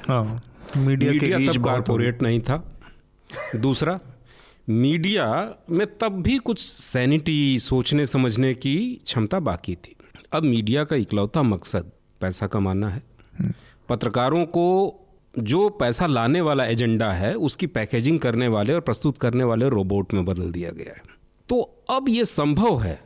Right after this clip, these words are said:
Speaker 2: और मोदी जी चूंकि हर काम बड़े भव्य पैमाने पे करना चाहते हैं, वो प्लानर बहुत अच्छे हैं, तो ठीक है, वो मीडिया को सरकार पैसा दे रही है और वो
Speaker 1: जी।
Speaker 2: उसका गुणगान कर रहा है।
Speaker 1: एक छोटी सी चीज़ और मुझे बताइए
Speaker 2: हाँ, पूछिए।
Speaker 1: कि दो हज़ार ये चौदह में प्रधानमंत्री, अ, बने नरेंद्र मोदी,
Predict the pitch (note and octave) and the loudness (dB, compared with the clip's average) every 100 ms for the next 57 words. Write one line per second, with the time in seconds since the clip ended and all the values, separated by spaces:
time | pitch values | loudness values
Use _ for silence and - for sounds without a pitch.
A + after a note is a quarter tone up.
0 | _ A#2 A#2 A2 A2 F3+ F3+ D#3 D3+ D#3 | _ 0 2 2 2 0 -2 -2 -4 -2
1 | - C#3 D#3+ E3 D#3 D3+ F2 B2 B2 A#2+ | 0 0 0 0 0 -2 -2 -4 -2 0
2 | A2 G2 G2 G2 G2 - F2 F2 E2+ E2+ | 0 2 2 0 -2 -4 -4 -4 -6 -12
3 | D#2 - - - - - - - - - | -16 -18 -10 -10 -10 -14 -20 -20 -20 -20
4 | - G2+ - A#2 C3 C#3 G#2+ G2+ E2+ - | -8 -8 -2 0 0 0 0 -2 -4 -8
5 | - - - - - F#3 C4+ C#4+ B3 C4 | -10 -12 -20 -18 -6 -2 0 0 -2 -2
6 | F#3 D3 B2 B2 E3 F#3+ C#3+ C3+ C#3+ C#3+ | 0 2 2 2 2 2 0 0 0 0
7 | C3+ A2 E3 D3 C3 D#3+ C#3+ A2 F#2 D3 | 0 0 0 0 2 2 2 2 2 2
8 | E3+ D#3+ F3+ A2+ C3+ E3+ E3+ F3 F#3 F#3 | 2 2 4 2 2 2 2 2 2 0
9 | B3 A3+ C#3+ A2 - - - E3+ - E3 | 0 2 0 -2 -8 -20 -4 -4 0 0
10 | F#3+ F#3+ G3 G#3 E3+ C#3+ C#3 A2+ G#2 G#2 | 2 0 2 2 4 4 2 2 2 0
11 | G2+ C3+ - A#2 A2 - - - C#3 C3 | 0 -2 0 2 2 -2 -12 -2 2 4
12 | B2 B2 F3 A#2+ B2 B2 C#3 C#3+ F3+ F3+ | 4 0 -2 0 2 4 4 2 2 2
13 | C3 C3 - C3 C#3+ D#3+ C#3+ A#2+ A#2+ B2 | 2 0 0 2 2 2 2 2 4 4
14 | A#2 B2 A#2+ A#2 - A2+ A2 A2 A2 G#2+ | 2 2 2 2 2 2 2 2 2 4
15 | G#2+ G#2 G#2 G2 | 4 4 2 2